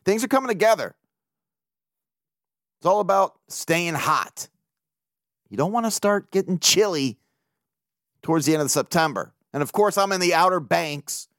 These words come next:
the first week of Orioles baseball. I think I mentioned that on here.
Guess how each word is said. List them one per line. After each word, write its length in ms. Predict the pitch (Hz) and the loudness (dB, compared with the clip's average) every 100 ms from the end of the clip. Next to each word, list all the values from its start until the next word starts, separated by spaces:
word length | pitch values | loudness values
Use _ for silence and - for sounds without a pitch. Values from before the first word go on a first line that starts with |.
| _ - | _ -6
the 80 | 156 | -4
first 380 | - 180 156 | -2 -2 0
week 480 | 170 165 175 - - _ _ _ _ - | 2 4 2 -2 -10 _ _ _ _ 0
of 200 | 151 151 | 0 2
Orioles 380 | 165 160 151 110 | 2 2 2 0
baseball. 560 | 147 131 - 127 135 | -2 -2 0 2 2
I 20 | |
think 220 | 147 135 117 | 0 -4 -2
I 40 | |
mentioned 380 | 110 113 107 92 | -2 -2 -2 -2
that 160 | 90 | 0
on 160 | 95 95 | 0 -2
here. 300 | 98 113 135 | -2 -2 -4